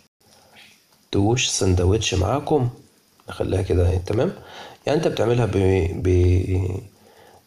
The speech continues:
ب-، بأسلوب فكاهي، وفي نفس الوقت أهم حاجة، آه، الرد على السلام، أهم حاجة الرد على السلام، ده حاجة مهمة جدا. تمام، آه،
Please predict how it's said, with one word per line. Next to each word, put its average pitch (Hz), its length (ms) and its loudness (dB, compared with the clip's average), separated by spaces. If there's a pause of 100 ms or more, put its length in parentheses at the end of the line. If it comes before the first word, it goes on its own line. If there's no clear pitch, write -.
(160)
ب-، 90 1160 0
بأسلوب 92 760 -2
فكاهي، 117 580 0 (460)
وفي 117 160 -2
نفس 135 240 0
الوقت 104 360 0
أهم 117 340 0
حاجة، 101 500 -2 (480)
آه، 92 280 2
الرد 104 400 0
على 95 160 0
السلام، 101 520 0
أهم 104 440 2
حاجة 92 540 -2 (600)
الرد 95 520 -2
على 95 320 0
السلام، 98 520 0 (480)
ده 98 120 -4
حاجة 98 220 -2
مهمة 95 320 2
جدا. 95 420 0 (640)
تمام، 120 360 0 (1400)
آه، 90 800 4